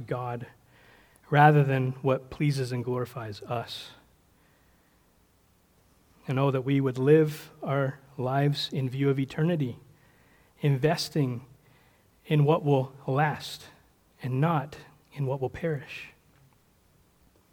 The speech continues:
May we devote ourselves in the coming year and years to walk in the path that God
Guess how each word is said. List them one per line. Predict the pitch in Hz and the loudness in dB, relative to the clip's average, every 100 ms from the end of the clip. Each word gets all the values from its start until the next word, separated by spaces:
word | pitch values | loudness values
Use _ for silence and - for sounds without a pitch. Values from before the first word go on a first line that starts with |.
| _ _ - | _ _ -2
May | 147 | 4
we | 151 | 4
devote | 147 151 139 185 | 4 0 6 8
ourselves | 180 180 - 175 180 156 | 10 8 6 8 8 8
in | 147 | 4
the | 131 | 2
coming | - 165 160 | 2 2 4
year | 151 165 170 170 165 - - - | 6 6 4 2 -2 -16 -20 -8
and | 135 143 | 0 4
years | 160 165 170 - | 6 6 4 0
to | 139 | -4
walk | 131 160 170 170 | 4 8 8 4
in | 131 | -2
the | |
path | 127 160 160 151 | 2 4 4 2
that | 147 | 0
God | 143 156 151 | 4 6 4